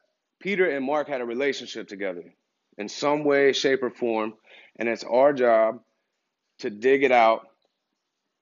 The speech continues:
and figure out how did they have a relationship together. And if it shows us that, why is that important, right? Because everything in here is important. So if it, if it tells us that Peter and Mark were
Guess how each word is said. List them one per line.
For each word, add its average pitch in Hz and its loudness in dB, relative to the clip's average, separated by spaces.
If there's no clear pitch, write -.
and 104 -12
figure 120 -2
out 113 2
how 139 0
did 135 -4
they 127 -4
have 123 -6
a 113 -8
relationship 107 -10
together. 101 -2
And 110 -2
if 117 -4
it 139 0
shows 190 4
us 139 -4
that, 123 -2
why 135 0
is 123 -6
that 120 -4
important, 110 -8
right? 113 -10
Because 123 -6
everything 151 -2
in 147 -4
here 127 -4
is 104 -8
important. 110 -2
So 117 -4
if 117 -4
it, 147 -2
if - -6
it 175 0
tells 180 4
us 165 -2
that 139 2
Peter 170 0
and 131 -4
Mark 156 2
were 123 -2